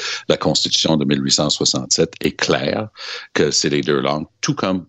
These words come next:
la loi sur le Manitoba. Les deux causes, la cause Blakey pour le Québec puis la cause Forêt pour le Manitoba,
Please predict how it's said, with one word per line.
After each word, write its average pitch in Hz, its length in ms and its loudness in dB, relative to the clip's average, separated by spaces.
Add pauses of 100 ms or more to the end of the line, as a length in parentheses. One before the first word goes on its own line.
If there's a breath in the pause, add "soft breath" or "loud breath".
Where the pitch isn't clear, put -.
la 73 120 0
loi 73 220 2
sur - 160 0
le 69 60 0
Manitoba. 69 640 -2
Les 90 280 4
deux 117 240 4
causes, 120 520 -2 (360 loud breath)
la - 80 -2
cause 95 260 2
Blakey 78 460 0
pour 78 140 0
le 69 80 0
Québec 78 400 0
puis 76 100 0
la 64 100 0
cause - 260 2
Forêt 73 300 2
pour 71 160 0
le 67 60 2
Manitoba, 71 540 4